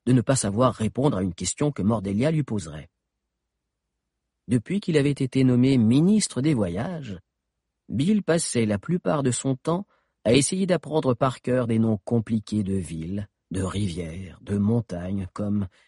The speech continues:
Kilimandjaro, Mississippi ou Titicaca, des noms qu'il oubliait presque aussitôt et tout était à recommencer. Bill, en attendant que les autres membres du conseil arrivent,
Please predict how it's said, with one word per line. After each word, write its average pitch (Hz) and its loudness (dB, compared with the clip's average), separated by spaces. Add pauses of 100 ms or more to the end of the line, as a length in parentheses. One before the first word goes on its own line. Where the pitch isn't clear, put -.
(280)
Kilimandjaro, 123 2 (640)
Mississippi 143 2 (460)
ou 139 4 (280)
Titicaca, 160 -2 (560)
des 147 4
noms 196 2
qu'il 170 -2
oubliait 170 0
presque 160 -2
aussitôt 185 -2
et 135 0
tout - -6
était 202 0
à 147 0
recommencer. 127 -4 (2250)
Bill, 208 2 (120)
en 120 2
attendant 117 2
que 101 -6
les 95 0
autres 107 -2
membres 104 2
du 85 -8
conseil 98 -2
arrivent, 175 0